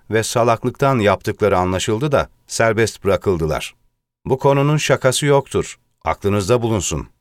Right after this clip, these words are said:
C H P'nin eline geçen belediyelerden pis kokular geliyor. Mecazi anlamda değil, gerçek anlamda.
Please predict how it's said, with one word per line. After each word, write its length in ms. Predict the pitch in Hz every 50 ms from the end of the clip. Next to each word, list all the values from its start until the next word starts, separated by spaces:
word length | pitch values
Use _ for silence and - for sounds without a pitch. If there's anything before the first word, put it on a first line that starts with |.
| _ _ _ _ _ _ _ _ - 76
C 220 | 78 101 110 117
H 40 | 123
P'nin 300 | 123 139 139 139 147 151
eline 400 | 156 - 120 110 117 123 135 139
geçen 440 | 123 127 113 - 131 123 120 113 104
belediyelerden 920 | 110 104 110 107 98 104 101 95 92 87 82 76 95 120 143 160 151 - - -
pis 200 | - 165 151 -
kokular 500 | - - 117 107 - 120 117 113 104 90
geliyor. 640 | 78 78 101 95 85 80 73 65 - - - - _ _ _ _ _ _ _ _ _ _ _ _ _
Mecazi 600 | - 98 110 110 110 123 123 131 123 127 147 147
anlamda 560 | 123 120 131 123 123 127 127 127 127 135 135 131
değil, 280 | 139 131 113 80 64 - _ _ _ _ _ -
gerçek 440 | 90 92 92 - - 135 143 -
anlamda. 560 | 151 131 127 113 101 87 78 71 64 69 -